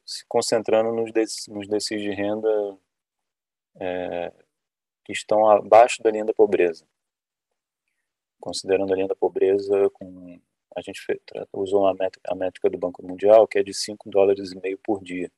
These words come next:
é, de renda, né, dessas famílias, da família.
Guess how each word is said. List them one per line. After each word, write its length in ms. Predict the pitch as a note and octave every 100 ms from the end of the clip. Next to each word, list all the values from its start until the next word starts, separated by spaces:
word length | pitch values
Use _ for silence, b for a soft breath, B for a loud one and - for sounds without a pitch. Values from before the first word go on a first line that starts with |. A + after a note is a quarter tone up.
| _ _ _ _ _ _ _ -
é, 420 | F2 - - - _
de 140 | - E2
renda, 340 | F#2 F#2 E2
né, 120 | - _ _
dessas 300 | - F2 -
famílias, 540 | - F2+ E2 - _ _
da 100 | -
família. 320 | - F#2+ -